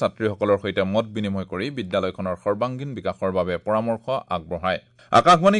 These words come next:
গুৱাহাটী কেন্দ্ৰৰ বাতৰি বিভাগে কাইলৈ নিশা আঠ বাজি দুই মিনিটৰ দৃষ্টিপাত অনুষ্ঠানত অপাৰেচন সিন্দুৰ আৰু ইয়াৰ পৰৱৰ্তী দিনকেইটাত সংবাদ মাধ্যমৰ ভূমিকা শীৰ্ষক এটা বিশেষ আলোচনা প্ৰচাৰ কৰিব। ইয়াত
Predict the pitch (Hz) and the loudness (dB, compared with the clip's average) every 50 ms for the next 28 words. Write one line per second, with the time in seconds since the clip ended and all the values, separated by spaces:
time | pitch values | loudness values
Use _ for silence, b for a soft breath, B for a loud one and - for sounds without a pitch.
0 | 175 135 123 120 123 147 147 135 151 147 147 143 160 165 143 113 95 - 110 113 | 4 4 4 4 4 2 -2 -2 0 0 2 4 4 4 4 4 2 2 -2 -2
1 | 113 117 117 120 120 120 139 139 - 120 104 98 107 104 101 98 - 110 98 98 | -2 -4 -4 -6 -4 -4 -4 -2 2 2 2 2 2 0 -2 -2 -2 0 2 2
2 | 107 117 113 107 113 117 120 120 107 98 98 101 104 98 95 - - 85 92 107 | 2 0 2 2 2 2 2 -2 -2 -2 -2 -2 -2 -2 -2 0 2 2 2 2
3 | 120 117 101 - - - 117 107 - 127 123 - - 98 104 101 - - 113 110 | 2 -2 -4 -6 -6 -8 -4 0 2 0 0 0 -4 -4 -4 -4 -4 -6 -4 -2
4 | 117 120 - - - 90 101 101 101 98 - 107 98 98 98 98 - - - - | -2 -2 -2 -4 -6 -2 0 0 0 0 -2 -4 -4 -4 -6 -8 -10 -14 -12 -8
5 | 110 110 110 113 127 139 - - 92 104 101 98 - - 101 101 98 92 - 101 | -6 -6 -4 -2 -2 -2 -2 0 0 0 0 -2 -2 0 0 0 0 0 0 0
6 | 104 107 117 113 107 - 131 110 98 98 101 98 104 95 92 92 95 123 - - | 0 2 0 -2 -2 -4 -6 -4 -4 -4 -4 -2 -4 -4 -2 -2 -4 -4 -6 -10
7 | - - 107 117 117 120 131 - 123 110 98 90 107 101 98 101 95 92 98 95 | -8 -6 -6 -4 -2 -2 -2 -2 -2 -4 -4 -4 -4 -4 -4 -4 -4 -4 -6 -8
8 | 104 101 - 113 117 - - 98 87 - 101 95 95 90 92 90 87 95 95 - | -8 -6 -6 -6 -8 -6 -8 -10 -8 -6 -4 -2 0 0 0 0 -2 -6 -8 -8
9 | 127 - - 95 90 90 85 92 92 104 127 - 98 92 - 90 90 85 95 92 | -8 -4 -4 -4 -4 -4 -6 -4 -4 -4 -4 -6 -8 -4 -4 -4 -4 -2 -4 -6
10 | 90 90 98 85 - - _ _ B B B B B B B 113 113 107 95 | -2 -2 -2 -2 -2 -4 _ _ B B B B B B B 4 4 4 4